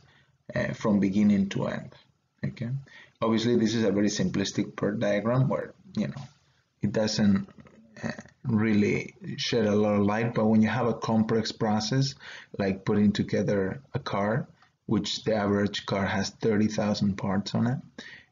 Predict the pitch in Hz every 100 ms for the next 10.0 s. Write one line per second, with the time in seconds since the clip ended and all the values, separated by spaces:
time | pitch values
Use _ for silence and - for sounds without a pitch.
0 | _ 104 101 101 110 107 110 - 131 135
1 | 135 131 131 123 - - 113 104 - -
2 | - - - _ _ - 107 - 135 123
3 | 127 113 123 110 113 - 101 - 101 107
4 | 104 98 - 101 95 - - 127 123 139
5 | - - - - 107 104 - 101 120 -
6 | 113 110 110 98 104 107 110 104 107 101
7 | - 98 95 - - 98 98 - 101 -
8 | 120 123 113 110 113 110 - - - -
9 | 104 98 95 104 101 98 104 104 101